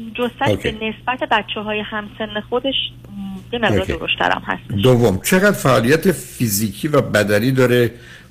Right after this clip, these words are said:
Speaker 2: و در حقیقت بدو بدو می‌کنه؟
Speaker 1: خیلی زیاد. <laughs>
Speaker 2: اوکی. سوم،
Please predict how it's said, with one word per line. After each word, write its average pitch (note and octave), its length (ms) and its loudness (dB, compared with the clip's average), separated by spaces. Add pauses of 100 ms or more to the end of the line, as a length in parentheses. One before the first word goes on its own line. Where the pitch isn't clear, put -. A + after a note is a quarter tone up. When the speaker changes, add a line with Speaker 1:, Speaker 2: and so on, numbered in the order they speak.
Speaker 2:
و G2 160 4
در F#2+ 220 2
حقیقت F#2 400 2
بدو F#2+ 360 2
بدو F2+ 320 4
می‌کنه؟ - 420 -8 (840)
Speaker 1:
خیلی G3 280 2
زیاد. D#3 200 -4 (540)
<laughs> - 460 -10
Speaker 2:
اوکی. - 240 0 (680)
سوم، A2 560 2